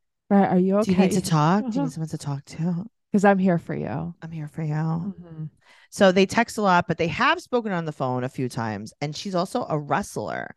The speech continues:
Speaker 2: But
Speaker 1: So random.
Speaker 2: here's the thing, right? So he was going through very hard wrestling depression.
Speaker 1: Right.
Speaker 2: Uh, he was going through a lot. I love how everyone on the show is going through a lot.
Speaker 1: Okay,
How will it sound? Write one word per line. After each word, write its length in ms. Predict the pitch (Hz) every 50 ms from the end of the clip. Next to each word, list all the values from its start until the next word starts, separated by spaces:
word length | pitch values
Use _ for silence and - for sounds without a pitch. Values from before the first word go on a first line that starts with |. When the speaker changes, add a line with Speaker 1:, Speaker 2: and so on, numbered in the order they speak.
| - - - - - - -
Speaker 2:
But 460 | 175 175 - 214 190 180 175 165 160 _ _ _ _ _ -
Speaker 1:
So 240 | - - - 240 233
random. 680 | 208 180 156 151 156 160 165 160 143 123 117 - 160 -
Speaker 2:
here's 380 | - - - 214 214 214 208 190
the 120 | 196 147
thing, 200 | 147 123 110 110
right? 240 | 123 123 135 147 -
So 140 | - 175 165
he 260 | - - - 240 170
was 180 | 392 392 -
going 220 | - - 180 165 160
through 160 | - 170 147
very 360 | 139 135 143 131 135 147 156
hard 280 | 151 - 135 131 127 131
wrestling 460 | 123 113 120 - - 123 127 127 120
depression. 600 | 117 - - - 131 123 - - - - - _ _ _ _ -
Speaker 1:
Right. 320 | 190 185 156 104 - - _ _ _ _ - 147 - - _ _ _ _ _ _ _ _ _ _ _ _ _ _ _ _ _ -
Speaker 2:
Uh, 220 | 160 160 151 139
he 140 | 147 156 190 185
was 100 | 175 180
going 180 | 180 180 190
through 140 | 180 202 185
a 20 |
lot. 200 | 165 151 139 120 -
I 100 | 165 175
love 260 | 180 180 185 214 233
how 180 | - 277 262 - -
everyone 440 | 156 160 151 165 175 180 175 156 156
on 80 | 151
the 60 | 143
show 200 | 147 - 147 135
is 100 | 131 131
going 220 | 139 - 120 123 123
through 180 | 123 76 76
a 40 | 80
lot. 220 | 82 107 117 - _ _ _ _ _ _ _ _ -
Speaker 1:
Okay, 400 | - 233 220 220 214 175 151 -